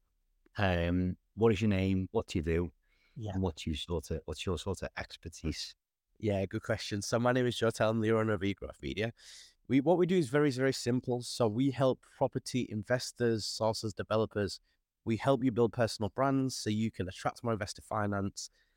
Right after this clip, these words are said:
Speaker 2: leverage social media. 'Cause look, I get it. Like, social media is a daunting place. Like,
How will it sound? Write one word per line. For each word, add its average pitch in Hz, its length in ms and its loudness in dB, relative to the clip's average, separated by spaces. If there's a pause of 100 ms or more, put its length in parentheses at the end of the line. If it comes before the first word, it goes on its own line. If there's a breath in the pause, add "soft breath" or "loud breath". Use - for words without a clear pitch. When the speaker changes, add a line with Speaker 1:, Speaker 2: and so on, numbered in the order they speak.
(140)
Speaker 2:
leverage 123 500 2
social 113 300 0
media. 101 360 0
'Cause 110 200 -4
look, 123 180 2
I 113 120 0
get 110 220 0
it. 123 120 2
Like, 90 280 -4
social 117 360 2
media 117 180 4
is 101 60 -2
a 87 60 -8
daunting 98 380 0
place. 92 400 -2
Like, - 300 -10